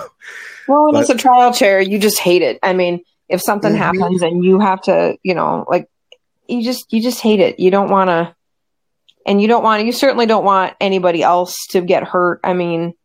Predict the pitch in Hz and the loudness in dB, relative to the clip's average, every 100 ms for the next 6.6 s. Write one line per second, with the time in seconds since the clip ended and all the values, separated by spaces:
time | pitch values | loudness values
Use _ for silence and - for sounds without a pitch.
0 | _ _ _ _ _ _ - 190 175 165 | _ _ _ _ _ _ -4 -2 0 0
1 | 175 175 - 170 180 190 180 190 180 170 | 0 -2 -8 -4 0 0 0 0 0 -2
2 | - - 180 175 170 165 175 175 165 170 | -6 -4 -2 0 0 0 -2 0 0 -2
3 | 165 175 175 170 185 175 165 185 185 170 | -2 0 -2 -2 -2 0 0 0 0 0
4 | 175 170 175 175 165 160 123 - 180 170 | 0 0 0 0 0 0 0 0 0 0
5 | 175 175 170 170 170 185 175 170 165 - | -2 0 0 -2 -2 -2 -2 -2 -4 -2
6 | 226 175 196 240 254 | -2 0 -2 -6 -12